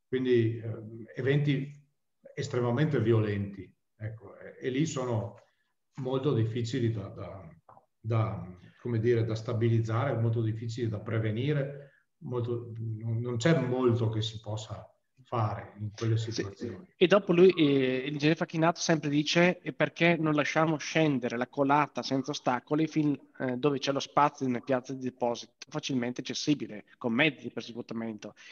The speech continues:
Speaker 2: i-, in questo senso.
Speaker 1: Beh, certo, questa è un'ipotesi, no? E questa
Speaker 2: Certo.
Speaker 1: è un'ipotesi.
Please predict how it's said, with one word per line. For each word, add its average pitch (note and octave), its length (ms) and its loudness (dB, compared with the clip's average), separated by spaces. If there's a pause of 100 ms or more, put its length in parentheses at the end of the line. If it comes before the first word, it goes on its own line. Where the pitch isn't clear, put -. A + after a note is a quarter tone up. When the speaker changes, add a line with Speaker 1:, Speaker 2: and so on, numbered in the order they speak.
Speaker 2:
i-, - 220 -6 (420)
in - 80 -6
questo B2 240 -6
senso. A2+ 440 -10 (320)
Speaker 1:
Beh, - 200 -4
certo, F3+ 420 2
questa G3 340 4
è A#2 80 2
un'ipotesi, B2+ 720 0
no? C#3+ 400 -4 (1000)
E - 140 -20
questa D3+ 320 2
Speaker 2:
Certo. A2+ 100 0
Speaker 1:
è A#2+ 60 0
un'ipotesi. B2 640 -4